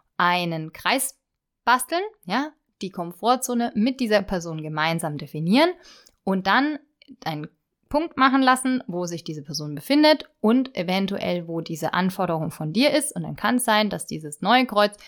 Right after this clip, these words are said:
weit aus diesem Blatt Papier <laughs> sogar rausragt. Und dann könnt ihr, oder dann malst du um diese Komfortzone rum eine erweiterte Komfortzone, die definiert ihr dann wieder und definiert dann ganz klar,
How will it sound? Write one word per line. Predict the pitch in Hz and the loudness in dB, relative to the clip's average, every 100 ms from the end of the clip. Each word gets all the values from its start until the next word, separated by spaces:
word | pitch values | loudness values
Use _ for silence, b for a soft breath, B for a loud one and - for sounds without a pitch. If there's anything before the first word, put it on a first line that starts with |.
| B B - | B B -2
weit | 165 196 220 - | 2 2 2 -2
aus | 185 | -6
diesem | 185 180 190 | -6 -8 -6
Blatt | - 180 | -6 -4
Papier | - - 220 | -4 2 2
<laughs> | |
sogar | 170 160 220 175 151 | 4 2 0 0 0
rausragt. | 196 247 277 339 - B B B B _ | -2 2 2 2 -2 B B B B _
Und | 208 208 - | -6 -4 0
dann | 247 320 | 2 2
könnt | 302 262 254 | -2 -2 -2
ihr, | 247 254 254 185 | -2 -2 -4 -6
oder | 175 | -6
dann | 185 202 | -4 -2
malst | 190 185 220 - | 0 2 0 0
du | - | 0
um | 254 277 | 2 2
diese | 226 190 | 0 -2
Komfortzone | 190 180 - 170 - 151 | -4 -6 -4 -6 -4 -8
rum | 151 196 190 | -2 -2 0
eine | 160 - | -4 -4
erweiterte | 143 - 131 175 226 220 220 | -8 -4 0 2 2 2 2
Komfortzone, | 247 247 269 277 294 320 294 | 4 4 4 2 2 0 0
die | - 175 | -2 -6
definiert | 170 - 160 160 151 | -6 -6 -8 -8 -10
ihr | 226 | -10
dann | 131 123 - | -10 -10 -12
wieder | 139 160 214 277 392 427 B B B - | -6 2 4 6 4 2 B B B -6
und | 185 | -2
definiert | 196 190 180 180 294 311 | -2 -2 -2 2 2 4
dann | 285 294 269 | 4 2 -4
ganz | 190 180 247 254 | -2 0 0 -4
klar, | - 196 196 | -4 0 0